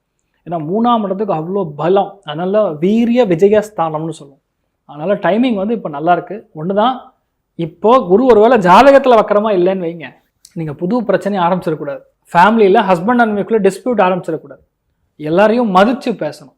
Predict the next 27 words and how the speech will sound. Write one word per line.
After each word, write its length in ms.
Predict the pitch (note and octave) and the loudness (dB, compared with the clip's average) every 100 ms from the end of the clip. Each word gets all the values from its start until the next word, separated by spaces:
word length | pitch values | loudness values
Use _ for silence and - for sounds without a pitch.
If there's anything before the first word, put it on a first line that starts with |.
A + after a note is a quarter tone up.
| _ | _
ஏழாம் 460 | D#3+ F#3 A3 G#3 F#3 | -2 2 2 2 -2
இடம்னா 280 | F3 G#3 | -4 -4
நம்ம 240 | B3+ F#3 D#3+ | -4 -6 -4
யாரை 260 | D#3 G#3+ G3+ | 2 2 2
பார்க்குறோமோ 420 | E3+ - E3+ F#3+ | -2 -2 -6 -4
அவங்க, 280 | G#3 F3 E3+ | -6 -6 -12
எனக்கு 280 | E3+ A3+ A3+ | -6 -4 -4
இப்ப 160 | F#3 F#3 | -2 2
ஏழாம் 240 | G3+ A3 | 2 0
இடம் 160 | F#3+ E3 | -2 -6
யாருன்னா 240 | D#3+ F#3 | -6 -6
நீங்க 200 | G3+ D#3+ | -10 -12
தான். 160 | D3+ C#3+ _ _ _ _ _ _ _ | -14 -18 _ _ _ _ _ _ _
ஒருவேளை 280 | - E3 F#3+ | -4 0 2
நான் 260 | F3 A3 | 4 4
விருச்சிக 300 | G3 F#3+ A#3+ | 4 0 2
ராசியா 360 | A3 G3+ - G3+ | 4 4 4 2
இருந்தேன்னா 680 | F3+ D#3 C#3 C3 E3 G3 F#3+ _ _ F3+ | 2 -2 -8 -6 -2 -2 -4 _ _ -4
உங்களால 360 | G#3+ A#3 B3 | 2 4 6
எனக்கு 180 | B3 G3 | 4 2
பிரச்சனை 340 | F#3 F3+ A3+ | 0 0 0
உண்டுன்னு 200 | G3+ F3 | 0 0
அர்த்தம். 320 | F#3 D3 - - _ - | -2 -4 -8 -20 _ -8
இந்த 200 | F#3 A3 | 0 2
மாதிரி 200 | G#3+ A#3+ | 4 4
விஷயங்கள் 380 | G#3 F#3+ F#3 C4 | 0 -4 -4 -4
மாறும். 340 | F#3+ D#3 C3+ | -6 -8 -10